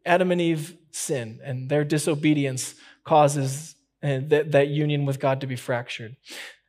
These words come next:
So then the first time we get covenant is with the story of Noah. So Genesis nine is the end of the story. Genesis six, of course,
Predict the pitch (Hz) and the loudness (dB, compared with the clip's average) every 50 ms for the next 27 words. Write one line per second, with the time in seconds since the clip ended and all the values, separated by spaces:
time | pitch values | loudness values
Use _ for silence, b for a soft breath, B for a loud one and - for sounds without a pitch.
0 | _ _ _ _ - 214 233 254 247 233 196 - 285 320 330 311 - - 285 285 | _ _ _ _ 4 6 6 8 6 4 8 10 10 10 10 8 8 10 10 10
1 | 262 254 226 233 202 - - - - - 311 311 285 185 175 185 - 208 170 170 | 10 10 10 10 8 8 6 2 8 8 8 8 10 6 4 6 6 4 6 6
2 | 202 185 170 196 - - 190 175 170 - - 208 208 202 190 196 214 247 269 247 | 6 6 6 4 -2 -2 0 0 0 4 8 8 8 8 8 6 8 10 10 10
3 | 151 113 101 - - - - 202 170 165 247 262 269 262 254 214 185 202 208 247 | 10 8 6 0 -6 2 4 4 8 10 10 10 10 8 6 2 0 4 6 8
4 | 262 269 240 190 196 233 277 247 B B B B - 175 170 175 196 190 - - | 10 10 10 10 8 8 6 4 B B B B 2 4 4 4 0 0 6 10
5 | 220 254 254 240 240 202 190 196 - - - 214 214 202 175 156 151 - 196 202 | 12 12 12 12 8 6 6 4 2 6 8 10 12 12 12 12 10 8 6 6
6 | 190 - 202 170 - - 269 254 254 - 254 214 - - 233 233 220 226 - | 6 4 2 0 8 10 10 10 10 6 0 0 8 10 12 12 12 10 6